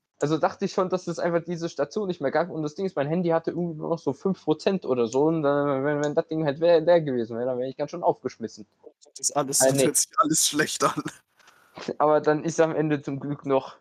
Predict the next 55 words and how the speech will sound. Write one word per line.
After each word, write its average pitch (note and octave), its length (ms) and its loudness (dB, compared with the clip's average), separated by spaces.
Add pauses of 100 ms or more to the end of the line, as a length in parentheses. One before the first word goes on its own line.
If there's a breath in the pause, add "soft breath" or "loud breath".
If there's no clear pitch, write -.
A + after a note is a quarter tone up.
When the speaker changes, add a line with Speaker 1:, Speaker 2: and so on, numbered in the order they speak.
(100)
Speaker 1:
ein B2 200 -2
Minibus B2+ 580 -6
gekommen B2 440 0
und A#2+ 160 -2
dann A#2 380 -4
hab A#2+ 160 0
ich A#2 120 -8
den, A#2 300 -2
da A2 120 0
bin A2+ 140 -4
ich A#2 60 -2
ein A2+ 120 -10
paar A#2 180 0
Mal A#2 80 4
umgestiegen, A2+ 640 -4
bin G#2+ 160 -4
ich, - 320 -8
bin A#2 120 -2
ich A2+ 140 -4
n-, A2 420 -4
nach G#2+ 220 2
Hause, A2 440 2 (140)
also G#2+ 300 -4
nach G#2+ 180 2
Hause A2+ 360 2
in A2 140 -8
Klammern A2 420 0
gekommen. G#2+ 440 0 (840)
Und A#2+ 120 -4
Speaker 2:
Und - 20 0
hatte D3 180 2
Speaker 1:
hat - 40 -14
Speaker 2:
der D3 160 6
Speaker 1:
irgendwie A2+ 120 -2
so, A2+ 60 -4
Speaker 2:
gute C#3 260 2
Speaker 1:
mein, B2 160 2
mein B2+ 240 2
Handy E3+ 240 4
ha-, C#3 260 2
hat D3+ 180 -2
in C3+ 120 -2
dem D3 100 2
Moment C#3+ 240 2
den B2+ 120 0
Geist C3+ 260 4
aufgegeben, B2+ 580 0
als A#2+ 360 -2
ich A#2+ 360 -6
angekommen A2+ 600 -2
bin, A#2 200 -6
<laughs> - 40 -16
bei C3 80 -2
der A#2 260 -4
Uni. A2+ 320 -8